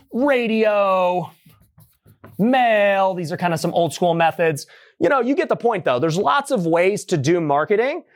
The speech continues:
You gotta choose the method that's gonna get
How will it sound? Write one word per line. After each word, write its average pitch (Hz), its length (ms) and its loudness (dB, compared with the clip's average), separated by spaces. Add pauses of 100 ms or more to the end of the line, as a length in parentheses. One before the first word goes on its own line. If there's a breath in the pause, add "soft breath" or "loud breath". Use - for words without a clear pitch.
(220 soft breath)
You 185 100 2
gotta 262 200 2
choose 320 340 -2
the 370 100 0
method 233 560 0 (600)
that's 226 220 0
gonna 262 200 0
get 233 400 -2